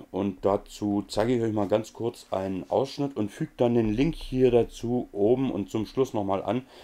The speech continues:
damit ihr euch das anschauen könnt. Es ist erstaunlich.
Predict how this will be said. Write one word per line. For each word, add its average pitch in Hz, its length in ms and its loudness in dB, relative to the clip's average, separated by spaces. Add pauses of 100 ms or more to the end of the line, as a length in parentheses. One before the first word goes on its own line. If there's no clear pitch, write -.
(160)
damit 107 240 2
ihr 110 100 6
euch 98 200 2
das - 300 -4
anschauen 101 480 0
könnt. 98 320 -2
Es 90 180 -6
ist - 400 -10
erstaunlich. 87 800 0